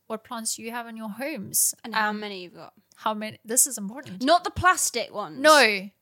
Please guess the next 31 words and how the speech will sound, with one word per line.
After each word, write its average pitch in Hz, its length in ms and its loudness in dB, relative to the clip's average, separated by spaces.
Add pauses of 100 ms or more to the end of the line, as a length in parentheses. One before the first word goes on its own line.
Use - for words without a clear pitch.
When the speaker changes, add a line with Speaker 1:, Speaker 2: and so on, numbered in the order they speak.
(120)
Speaker 1:
no, 262 380 2
we 226 120 -12
can't 349 280 -8
have 294 140 -10
plastic 208 400 -10
plants. 202 360 -10
Go 330 120 -10
and 370 100 -10
replace 339 400 -6
your 285 80 -6
plastic 233 480 -2
plants. 220 480 -4
Do 262 80 0
Speaker 2:
That's 277 160 2
our 277 120 4
Speaker 1:
yourselves 262 120 0
Speaker 2:
challenge 247 500 -2
back - 360 -4
to 214 300 -8
our 190 200 -6
listeners. 190 600 -10
Go 254 340 -2
and 269 180 -10
replace 214 480 -10
your 190 100 -12
plastic - 560 -8
plants - 440 -12
with 202 160 -12
a 185 80 -14
real 190 340 -10
one. 170 280 -16